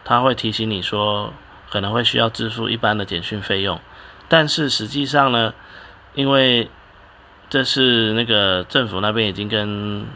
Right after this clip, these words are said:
电信公司谈好的了，所以呢，电信公司会吸收这一部分的简讯费用，哦，所以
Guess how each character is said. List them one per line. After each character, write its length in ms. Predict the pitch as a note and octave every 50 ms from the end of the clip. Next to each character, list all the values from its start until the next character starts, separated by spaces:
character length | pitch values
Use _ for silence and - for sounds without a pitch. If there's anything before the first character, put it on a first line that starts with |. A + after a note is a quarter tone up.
| - -
电 120 | - B2 A2+
信 120 | A2+ A2
公 100 | G#2+ G#2
司 100 | G#2 A2+
谈 200 | G#2+ - G2 F#2+
好 180 | F#2+ F#2 D2+ B1+
的 120 | - - -
了， 180 | - - - - - - - - - - - - -
所 160 | - - A#2+
以 120 | B2 B2 A2
呢， 260 | G2 F#2+ F#2 F2 - - - -
电 120 | - C#3
信 120 | C3 C3+ B2+
公 120 | B2+ B2
司 120 | A#2+ B2+
会 120 | B2 B2 A#2
吸 280 | A2+ - - A#2+ A#2+
收 280 | A#2 - G#2+ G#2 G#2 G#2+
这 140 | G#2 - G#2+
一 60 | G#2+
部 120 | - G#2+
分 160 | G#2+ - G#2+ G2
的 120 | F#2 F2
简 200 | - F2 E2+ D#2+
讯 240 | - - G#2 F#2 F#2 - -
费 180 | - - G#2+ F2 F2+
用， 140 | F2 E2+ - - - - - - - - - - - - - - - - - - - - - -
哦， 60 | - - - - - - - - - - - - - - - - - - - - -
所 180 | - - C3
以 220 | D3 C#3 A2 F2+